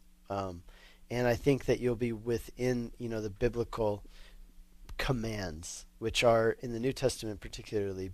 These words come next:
"Be generous just as God has been generous to you in Christ." In other words, and, and, you know, use what God has given you for the furtherance of the gospel. And so I think that if, you know, you know a great Christian organization or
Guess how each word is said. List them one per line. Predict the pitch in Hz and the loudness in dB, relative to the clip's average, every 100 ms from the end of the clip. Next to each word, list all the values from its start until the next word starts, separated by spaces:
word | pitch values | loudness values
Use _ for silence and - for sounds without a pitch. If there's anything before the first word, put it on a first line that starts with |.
| - | -2
"Be | 123 | 0
generous | 123 123 113 107 98 - | 2 2 0 -2 -4 -4
just | - 120 - | -2 -2 -2
as | 98 | -2
God | - 101 104 | 6 6 6
has | 101 | 0
been | - 95 | -6 -6
generous | 92 95 92 85 - | -2 -4 -2 -6 -8
to | - | -8
you | 98 90 - | -8 -8 -8
in | 82 | -12
Christ." | - 92 76 67 - | -4 0 0 -2 -8
In | 107 | -6
other | 104 | -4
words, | 98 87 | -6 -6
and, | 117 117 98 - - - - | -6 -6 -8 -14 -16 -16 0
and, | 131 | 2
you | 135 | 4
know, | 123 | 4
use | 117 135 156 180 156 - - | 2 6 6 6 -4 -10 -14
what | - 123 | 4 4
God | - 127 113 | 12 12 12
has | 113 - | 6 0
given | 127 120 107 | 0 0 -2
you | 101 | -6
for | - 104 | -4 -4
the | |
furtherance | 98 - 117 113 107 95 92 - - - - - - - - | -4 2 4 4 2 -2 -6 -10 -12 -16 -20 -20 -20 -20 2
of | 107 104 101 - - | 4 4 -2 -14 -12
the | 113 | -6
gospel. | 92 104 160 - - - - - - - - - | 4 4 4 -4 -10 -12 -18 -20 -20 -18 -18 -6
And | 131 113 | -4 0
so | - 139 | 10 12
I | 127 | 12
think | - 139 135 | 12 2 4
that | 135 | 6
if, | 120 113 123 | 6 2 -2
you | 120 | -2
know, | 117 | 0
you | 113 110 117 | -2 -4 -4
know | 117 117 117 | -2 2 2
a | 110 | 2
great | - 110 113 - - - | 2 6 6 4 -10 -18
Christian | - 117 - 123 113 | -6 -4 -2 -2 -2
organization | 117 110 110 98 107 113 - 147 | 0 0 -2 2 2 4 2 0
or | 110 | -4